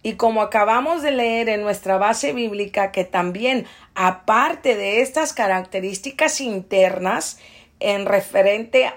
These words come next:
a su carácter y lo que la representaba a ella en su personalidad, también la palabra nos dice aquí en nuestra base bíblica que era bella por naturaleza, y cuando habla de hermoso parecer,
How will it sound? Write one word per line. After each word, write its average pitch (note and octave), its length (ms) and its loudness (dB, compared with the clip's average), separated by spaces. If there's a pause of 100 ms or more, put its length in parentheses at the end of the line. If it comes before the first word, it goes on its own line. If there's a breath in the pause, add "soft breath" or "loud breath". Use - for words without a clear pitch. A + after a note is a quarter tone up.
a F3 140 -8
su G3 180 -6
carácter G3+ 840 0
y G#3 100 -6
lo G3 220 0
que G3+ 140 -6
la F#3 160 2
representaba F#3 920 0
a G#3+ 60 0
ella G#3+ 280 -2
en A#3+ 80 -4
su A3 200 -8
personalidad, F3+ 880 0 (540 loud breath)
también G#3+ 380 2
la D4 140 2
palabra A#3 480 2
nos A3+ 260 -6
dice B3+ 340 -4
aquí A#3+ 320 -6
en C4 160 -4
nuestra G3+ 280 -4
base G3+ 320 -2
bíblica A#3+ 540 -6
que G#3+ 180 -6
era A3 340 -2
bella B3+ 540 2
por F#3+ 200 0
naturaleza, F3+ 840 -2 (460 loud breath)
y A#3 120 -6
cuando G#3+ 360 2
habla D4+ 340 2
de D#4 120 0
hermoso A3 680 -2
parecer, F#3 680 -4